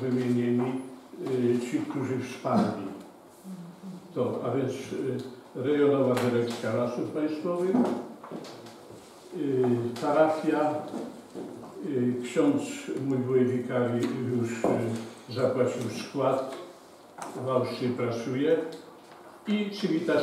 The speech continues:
Christiana zajęła się kolportażem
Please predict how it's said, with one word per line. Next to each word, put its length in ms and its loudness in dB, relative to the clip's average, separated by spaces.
Christiana 720 0
zajęła 440 0
się 200 -6
kolportażem 800 -4